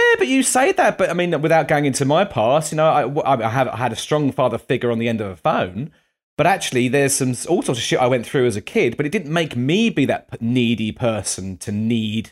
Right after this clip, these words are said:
this, like, you know, I have morals. It's about morals and about n-, understanding those morals and understanding backlash from things. I've got a feeling these people go through life not really thinking they've done anything wrong.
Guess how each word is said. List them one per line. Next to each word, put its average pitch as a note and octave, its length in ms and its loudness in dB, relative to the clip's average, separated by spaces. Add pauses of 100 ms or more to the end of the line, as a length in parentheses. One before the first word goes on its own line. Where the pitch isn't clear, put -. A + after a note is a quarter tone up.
(100)
this, - 200 -4
like, G2+ 240 -6 (260)
you D3+ 80 -2
know, C3+ 140 2 (280)
I D#3 100 4
have D3+ 260 0
morals. C3 880 0
It's C3+ 100 -4
about C3+ 260 2
morals A#2 580 0
and A2 80 -4
about A2 320 -2 (120)
n-, A2+ 80 -2
understanding B2+ 600 -2
those G2 180 -4
morals F#2 360 -6
and A#2 140 -2
understanding D3+ 540 0
backlash F3 560 -4
from G2 160 -14
things. D2+ 420 -12 (380)
I've D3+ 100 -2
got G#3 120 2
a - 60 -4
feeling F3 160 4
these E3 160 4
people C3 220 0
go C3 140 2
through B2 220 -2
life C#3 540 2 (840)
not F3+ 300 2
really F#3+ 380 0 (140)
thinking F#3+ 280 0
they've F3+ 120 2
done F3+ 120 2
anything F3+ 280 0
wrong. E3+ 340 -2